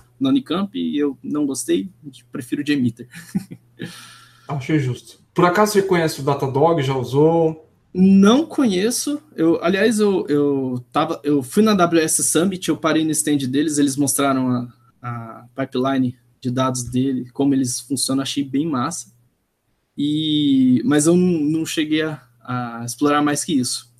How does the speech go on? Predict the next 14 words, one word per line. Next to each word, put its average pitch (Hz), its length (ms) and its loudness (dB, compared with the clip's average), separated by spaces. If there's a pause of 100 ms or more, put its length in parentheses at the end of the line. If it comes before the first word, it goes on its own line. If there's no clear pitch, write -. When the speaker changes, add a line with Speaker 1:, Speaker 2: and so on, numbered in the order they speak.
Speaker 1:
Eu, 127 100 -18 (380)
eu, 127 840 -2
a 127 80 -6
experiência 147 380 0
que 165 60 -2
eu 160 60 0
tenho 139 220 0
foi 143 140 -8
quando 156 160 -2
eu 156 60 -4
passei 151 300 -2
no, 139 320 -2 (560)
na 139 80 0
stand 139 260 0